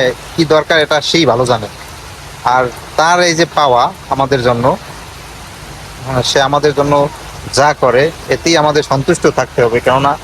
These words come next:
সে তো বুঝে শুনেই করে, ভালোর জন্যই করে। তো এই জন্য অনেকে আছে অনেক দিন ধরে বৃষ্টি, টানা বৃষ্টি, বৃষ্টি হইতেই আছে, এই জন্য অনেকে একেবারে ধৈর্য হারা হয়ে গেছে। আসলে ধৈর্য হারার কিছু নেই,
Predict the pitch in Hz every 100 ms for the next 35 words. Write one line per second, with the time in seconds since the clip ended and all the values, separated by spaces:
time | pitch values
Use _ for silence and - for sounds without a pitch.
0 | - - - - 147 151 147 151 160 165
1 | 160 147 120 107 110 131 127 143 131 120
2 | 98 - - - - - - - - 147
3 | 143 165 151 180 - - - - - -
4 | - - - - 135 143 165 143 - 135
5 | 131 - 131 135 143 131 135 135 135 139
6 | 135 - 147 - 127 123 123 123 - 120
7 | 120 113 131 117 117 127 120 120 113 -
8 | - - - - 117 110 123 120 117 117
9 | 120 120 123 113 104 107 120 120 127 117
10 | 120 123 120 113 - 123 117 117 123 120
11 | 120 131 - 123 123 110